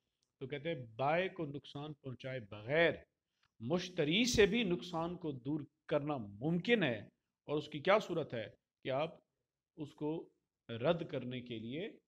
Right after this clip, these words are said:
इजाज़त दे दें कि वो उस चीज़ को लौटा दे, ख्यार ऐब इस्तेमाल करते हुए मुश्तरी लौटा दे। तो इससे मुश्तरी का से भी दरर दूर हो जाएगा और बाय से भी दरर दूर हो जाएगा। वल मुराद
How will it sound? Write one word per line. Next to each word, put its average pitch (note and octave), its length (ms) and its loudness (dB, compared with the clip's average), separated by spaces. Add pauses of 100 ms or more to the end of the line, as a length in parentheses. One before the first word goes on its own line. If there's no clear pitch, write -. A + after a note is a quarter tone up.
(160)
इजाज़त D3 400 2
दे A2+ 200 -6
दें G#2+ 260 -12
कि B2 100 -10
वो B2 120 -4
उस A#2+ 180 -10
चीज़ B2 180 -8
को - 120 -12
लौटा A2+ 340 -6
दे, G#2 140 -8
ख्यार G#2 280 -10
ऐब G2+ 260 -10
इस्तेमाल G2+ 340 -18
करते - 300 -18
हुए F#2 100 -16 (300)
मुश्तरी C#3 380 -4
लौटा F2+ 380 -10
दे। - 60 -20 (720)
तो D#3+ 60 -4
इससे E3+ 240 0 (440)
मुश्तरी E3 300 0
का F3+ 140 2
से F3+ 140 -4
भी F3 100 -2
दरर F3 280 2
दूर F#3 180 0
हो F#3 120 4
जाएगा F#3+ 340 6 (680)
और C#3 80 0 (100)
बाय C#3+ 260 8
से E3+ 160 0
भी E3+ 100 2
दरर E3 340 4 (400)
दूर B2+ 200 0
हो F2+ 160 -8
जाएगा। D2+ 380 -16 (380)
वल F#3 180 6
मुराद G3 420 8